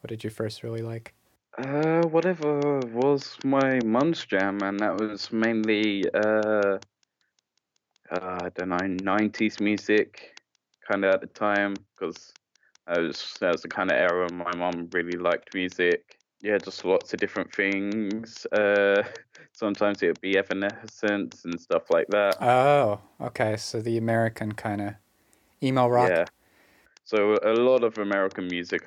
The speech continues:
Speaker 2: I must admit.
Speaker 1: Um, so you grew up just listening to a whole bunch of stuff, and, um, I know you've mentioned before that you like to sing. When did you really get into
Speaker 2: <laughs>
Speaker 1: singing?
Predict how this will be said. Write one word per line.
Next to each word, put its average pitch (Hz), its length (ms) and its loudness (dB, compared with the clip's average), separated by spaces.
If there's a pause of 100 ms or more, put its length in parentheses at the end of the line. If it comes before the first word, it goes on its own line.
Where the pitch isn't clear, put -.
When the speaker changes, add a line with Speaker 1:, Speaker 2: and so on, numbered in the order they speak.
Speaker 2:
I - 20 -6
must 90 260 -4
admit. 82 340 -4 (500)
Speaker 1:
Um, 120 480 0 (500)
so - 200 0
you 143 160 2
grew 147 200 10
up 135 180 8
just - 200 -2
listening 131 500 4
to 117 100 4
a - 20 6
whole 123 180 6
bunch 120 260 0
of 120 60 -2
stuff, - 580 0 (240)
and, 107 400 -2
um, 101 440 -2 (840)
I 135 140 4
know 143 180 6
you've 135 360 2
mentioned 143 260 2
before 135 260 4
that 123 260 4
you 127 280 4
like 127 240 4
to - 60 -2
sing. 139 500 0
When 120 160 -2
did 117 180 -2
you 117 320 -2 (400)
really 127 220 4
get 117 140 4
into 123 180 2
Speaker 2:
<laughs> 131 140 4
Speaker 1:
singing? 113 260 -2